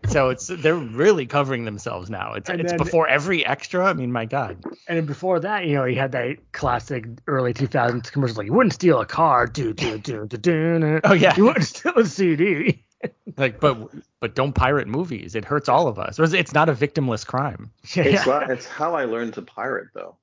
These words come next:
Speaker 3: to be
Speaker 1: <laughs> Yeah,
Speaker 3: honest.
Speaker 1: well.
Speaker 3: I mean, really, like, it's, you know, I mean, that's what my dad did, <laughs> you know?
Speaker 1: Oh,
Speaker 3: And he
Speaker 1: that's
Speaker 3: was
Speaker 1: true.
Speaker 3: trying
Speaker 1: You know,
Speaker 3: to
Speaker 1: like,
Speaker 3: save
Speaker 1: father, like
Speaker 3: us
Speaker 1: son.
Speaker 3: morally, if you think about it, right? So, um, and not see things that we shouldn't at too young of an age.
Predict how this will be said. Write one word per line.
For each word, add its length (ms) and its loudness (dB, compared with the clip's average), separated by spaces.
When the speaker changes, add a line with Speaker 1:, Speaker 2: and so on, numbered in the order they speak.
Speaker 3:
to 80 -10
be 80 -2
Speaker 1:
<laughs> 80 4
Yeah, 280 4
Speaker 3:
honest. 320 0
Speaker 1:
well. 100 0
Speaker 3:
I 100 -2
mean, 220 -6
really, 380 -6
like, 180 -10
it's, 460 -10
you 80 -12
know, 260 -8
I 80 -8
mean, 160 -8
that's 260 -10
what 160 -8
my 120 -10
dad 300 -8
did, 380 -14
<laughs> 60 -10
you 60 -2
know? 340 -4
Speaker 1:
Oh, 80 6
Speaker 3:
And 20 6
he 60 6
Speaker 1:
that's 200 2
Speaker 3:
was 60 -2
Speaker 1:
true. 80 -6
Speaker 3:
trying 220 -4
Speaker 1:
You 40 -2
know, 160 2
Speaker 3:
to 60 -6
Speaker 1:
like, 140 0
Speaker 3:
save 100 0
Speaker 1:
father, 220 0
like 160 0
Speaker 3:
us 80 -18
Speaker 1:
son. 100 -14
Speaker 3:
morally, 580 -2
if 220 -8
you 40 -4
think 220 -10
about 240 -10
it, 140 -14
right? 340 -8
So, 380 -6
um, 520 -6
and 100 -10
not 220 -8
see 160 -12
things 320 -10
that 80 -10
we 100 -10
shouldn't 380 -8
at 220 -12
too 140 -12
young 180 -8
of 100 -14
an 80 -14
age. 420 -10